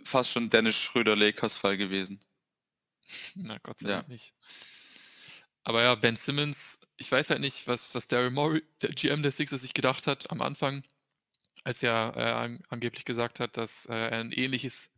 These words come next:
Speaker 2: Package erwartet, wie, wie Brooklyn für Harden gegeben hat,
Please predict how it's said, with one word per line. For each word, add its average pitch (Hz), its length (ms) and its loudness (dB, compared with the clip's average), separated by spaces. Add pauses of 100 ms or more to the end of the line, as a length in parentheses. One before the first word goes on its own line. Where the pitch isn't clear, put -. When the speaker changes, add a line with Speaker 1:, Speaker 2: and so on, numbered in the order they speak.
Speaker 2:
Package - 400 -4
erwartet, 123 560 -2
wie, 117 280 -6 (720)
wie 113 200 -4
Brooklyn 127 420 -4
für 113 400 0
Harden 135 400 2
gegeben 113 400 -2
hat, - 260 -4